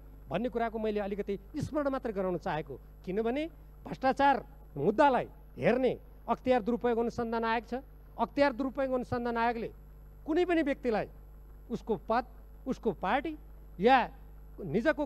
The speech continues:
कुनै पृष्ठभूमि हेरेर होइन, तथ्यको आधारमा यदि कुनै व्यक्तिले पनि भ्रष्टाचारपूर्ण काम गरेको छ भने निजलाई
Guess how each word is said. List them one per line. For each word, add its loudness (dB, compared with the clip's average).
कुनै 0
पृष्ठभूमि 0
हेरेर 0
होइन, 2
तथ्यको -4
आधारमा 0
यदि 2
कुनै 0
व्यक्तिले -2
पनि -6
भ्रष्टाचारपूर्ण -4
काम -8
गरेको -6
छ -8
भने 0
निजलाई 0